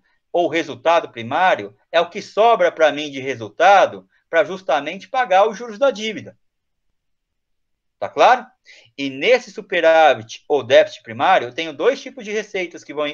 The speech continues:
despesas que vão entrar lá. Eu tenho despesas obrigatórias. O que que são despesas obrigatórias?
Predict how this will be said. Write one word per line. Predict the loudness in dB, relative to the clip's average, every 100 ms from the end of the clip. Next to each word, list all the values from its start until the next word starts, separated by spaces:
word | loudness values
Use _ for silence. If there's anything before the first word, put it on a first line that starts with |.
| -12
despesas | -20 -8 -4 -4 -6
que |
vão | -6 -6
entrar | 2 2
lá. | 4 0 -2 _ _ -20 -12
Eu | -8
tenho | -6 -6
despesas | -8 -14 -6 -6 -6 -10 _ -6
obrigatórias. | 0 0 0 2 2 4 6 8 6 2 -10
O | _ _ _ _ _ _ _
que | -14
que |
são | -4 -4
despesas | -4 -8 -6
obrigatórias? | -6 -4 0 0 2 0 0 -10